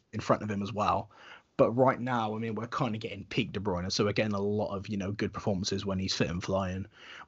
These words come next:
But number one will make sense, I feel like, when it's discussed. But right now,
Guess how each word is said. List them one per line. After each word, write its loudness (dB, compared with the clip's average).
But 8
number 10
one 8
will 6
make 0
sense, 0
I 2
feel -2
like, -2
when -4
it's -6
discussed. -4
But 0
right 8
now, 6